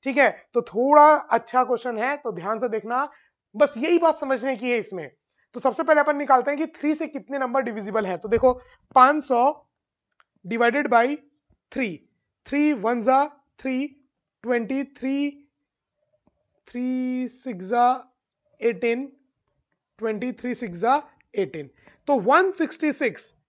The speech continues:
यहां पर जो नंबर आएंगे वो कितने आएंगे? वन सिक्सटी सिक्स नंबर आएंगे। वन सिक्सटी सिक्स ऐसे नंबर हैं जो थ्री से डिविजिबल हैं। पाँच सौ से छोटे वन सिक्सटी सिक्स ऐसे इतने सारे नंबर हैं, वन सिक्सटी सिक्स नंबर ऐसे हैं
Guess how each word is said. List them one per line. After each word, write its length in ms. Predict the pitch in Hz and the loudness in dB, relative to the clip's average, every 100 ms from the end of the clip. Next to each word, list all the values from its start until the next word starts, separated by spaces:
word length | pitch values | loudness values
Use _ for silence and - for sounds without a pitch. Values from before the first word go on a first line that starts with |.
| 196 | -4
यहां 200 | 208 302 | 2 2
पर 140 | 320 | 2
जो 100 | 302 | 0
नंबर 260 | 285 247 277 | -2 0 0
आएंगे 200 | 277 285 | 0 -4
वो 80 | |
कितने 260 | 269 214 269 | -4 -6 -4
आएंगे? 180 | 262 285 | -2 -2
वन 300 | 202 254 311 | -2 -2 -2
सिक्सटी 380 | - - - 285 | -4 -8 -6 -6
सिक्स 300 | - 330 262 | -6 -8 -6
नंबर 380 | 240 220 240 | -6 -2 -2
आएंगे। 440 | 220 202 208 220 170 - _ _ 165 | -2 -6 0 0 0 -6 _ _ -6
वन 420 | 214 277 320 320 | 0 2 2 -2
सिक्सटी 420 | - 247 - 285 | -4 -10 -8 -8
सिक्स 300 | 277 277 - - | -6 -8 -8 -4
ऐसे 360 | 233 247 339 | 0 0 -2
नंबर 380 | 320 247 247 247 | -6 -6 -2 -2
हैं 260 | 208 247 226 - _ | 0 0 -2 -6 _
जो 120 | 226 285 | -6 -6
थ्री 240 | - 247 | -6 -8
से 140 | 254 | -8
डिविजिबल 460 | 226 214 190 202 196 | -10 -10 -10 -6 -4
हैं। 340 | 196 180 - _ _ _ _ _ _ _ _ _ _ | -2 -4 -6 _ _ _ _ _ _ _ _ _ _
पाँच 240 | 214 214 202 | 0 0 0
सौ 100 | 285 | -2
से 140 | 285 | -2
छोटे 500 | 254 226 226 294 359 359 - _ | -2 -2 2 2 2 -4 -16 _
वन 220 | 277 359 | 4 4
सिक्सटी 300 | 349 330 311 | 2 -6 -8
सिक्स 280 | 285 302 - - _ | -8 -8 -10 -18 _
ऐसे 360 | 240 277 269 285 | 0 0 0 -4
इतने 280 | 262 285 302 | -4 -6 -2
सारे 240 | 262 262 | -2 -2
नंबर 280 | 254 226 233 | -4 -4 -4
हैं, 60 | |
वन 200 | 226 262 | -2 -4
सिक्सटी 260 | 269 254 277 | -6 -10 -10
सिक्स 220 | 285 - | -10 -8
नंबर 260 | 269 240 247 | -8 -4 -2
ऐसे 220 | 220 226 | -2 -4
हैं 280 | 220 269 | -2 0